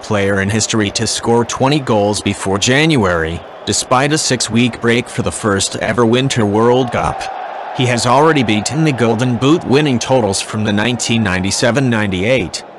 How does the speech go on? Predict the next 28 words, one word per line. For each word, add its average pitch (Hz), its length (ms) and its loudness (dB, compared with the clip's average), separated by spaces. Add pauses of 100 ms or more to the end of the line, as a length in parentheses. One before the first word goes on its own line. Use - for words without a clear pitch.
nineteen 123 460 0
ninety-eight 101 580 0
ninety-nine, 127 640 0
and 95 120 -2
two 120 160 0
thousand 113 440 0
eight 113 180 -2
slash 101 480 -2
zero 104 340 0
nine 104 340 0
campaigns, 120 600 -2
and 98 120 0
matched 104 360 0
the 151 80 0
totals 113 480 0
of 98 120 -4
two 131 140 0
thousand 117 460 0
six - 280 -2
slash 98 460 0
zero 117 380 2
seven 107 400 0
and 90 160 -4
two 123 140 2
thousand 104 480 0
ten 92 220 -4
slash 110 480 0
eleven. 95 380 -2